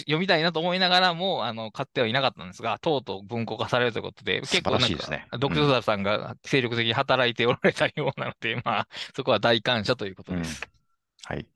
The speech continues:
Speaker 1: で、
Speaker 2: これはすごい
Speaker 1: ちなみに、
Speaker 2: 面白いですよ。
Speaker 1: よ-、
Speaker 2: うん。
Speaker 1: あ、読んだことはあるんですね、ということは。<laughs>
Speaker 2: あ、僕はもうだから、思考のエンジンを読んだ後に、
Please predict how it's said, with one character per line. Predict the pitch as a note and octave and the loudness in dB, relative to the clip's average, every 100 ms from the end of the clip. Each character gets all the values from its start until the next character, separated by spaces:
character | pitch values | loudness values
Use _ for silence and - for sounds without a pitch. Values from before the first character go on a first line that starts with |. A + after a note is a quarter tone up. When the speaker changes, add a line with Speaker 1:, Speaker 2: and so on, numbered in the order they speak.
| _ | _
Speaker 1:
で、 | - G#2+ | -6 -4
Speaker 2:
こ | - | 2
れ | A#3 | 4
は | |
す | A3+ G#3 | 4 4
ご | |
い | F#3+ | 2
Speaker 1:
ち | |
な | - | 0
み | |
に、 | - | -6
Speaker 2:
面 | E2 | -4
白 | - D2 | -2 -2
い | |
で | - | -6
す | |
よ。 | C2 - D2+ | -8 -10 -4
Speaker 1:
よ-、 | F3+ | 0
Speaker 2:
う | G3+ | 2
ん。 | |
Speaker 1:
あ、 | D#3+ | 2
読 | D#3 | 2
ん | E3+ | 2
だ | F#3 | 0
こ | |
と | D#3+ | 2
は | A#2 A2 - | 2 0 0
あ | B2+ | -2
る | B2+ | -4
ん | |
で | G2+ | -8
す | - | -8
ね、 | F#3 C#4 | -8 -6
と | B2+ | -8
い | |
う | |
こ | A2 | -6
と | F2+ | -6
は。 | - - - - | -8 -10 -10 -4
<laughs> | G#3 - - - - | -2 -2 -4 -10 0
Speaker 2:
あ、 | C#3 | 0
僕 | C#3+ | 2
は | C#3 | 2
も | C3 | 4
う | |
だ | B2 | 4
か | G2+ | 4
ら、 | F2 | 4
思 | - A#2 | 2 0
考 | G#2 | 2
の | G#2 | 2
エ | |
ン | G#2+ F#2+ | 2 -2
ジ | F2 F2+ F2+ F2 F2 F2+ | -4 -4 -6 -6 -8 -6
ン | |
を | F2 | 0
読 | G2 | 0
ん | F#2 F2 F2 | 0 -2 -2
だ | B2+ - | 0 0
後 | F#2+ G2+ | -2 -4
に、 | G2+ C#3+ C#3 D2 | -6 -4 -4 -4